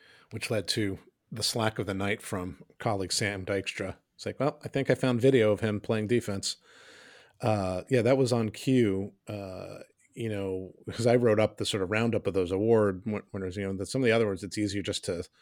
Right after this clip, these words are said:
tick off stats and things like that. But with that, it was, you know, and he didn't even play that many games in Salt River where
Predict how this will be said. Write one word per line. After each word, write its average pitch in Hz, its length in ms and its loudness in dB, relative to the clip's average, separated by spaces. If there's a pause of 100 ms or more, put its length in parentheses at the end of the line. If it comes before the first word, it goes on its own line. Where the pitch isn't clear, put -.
(240)
tick - 200 2
off 90 180 -2
stats 127 400 2
and 104 100 -2
things 95 200 -6
like 95 160 -2
that. 98 140 0
But 101 100 -4
with 90 100 -2
that, 120 240 2
it 104 40 2
was, - 280 -6
you 90 160 -16
know, 90 160 -14
and 95 160 -10
he 113 100 -2
didn't 131 160 4
even 110 160 2
play 110 240 2
that 107 220 2
many 107 160 -2
games 107 360 0
in 95 80 -8
Salt 90 300 -4
River 104 440 2 (800)
where 90 420 0